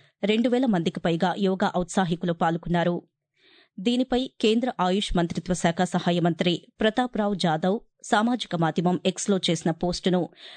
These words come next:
ప్రధానమంత్రి ఉటంకిస్తూ యోగా దినోత్సవంపై ఉత్సాహం పెరగడం హర్షణీయమన్నారు.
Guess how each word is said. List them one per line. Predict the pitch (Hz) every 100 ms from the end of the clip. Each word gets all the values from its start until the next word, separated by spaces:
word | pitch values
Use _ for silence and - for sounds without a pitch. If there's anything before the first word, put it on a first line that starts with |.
| - 226
ప్రధానమంత్రి | 226 262 240 165 170 175 -
ఉటంకిస్తూ | 151 170 175 - 196 226 - _ _ - _ -
యోగా | 214 233 277
దినోత్సవంపై | 226 180 175 - 180 175 185 170
ఉత్సాహం | 190 - 226 220
పెరగడం | 180 165 165 175 190
హర్షణీయమన్నారు. | 175 - 165 170 160 165 170 170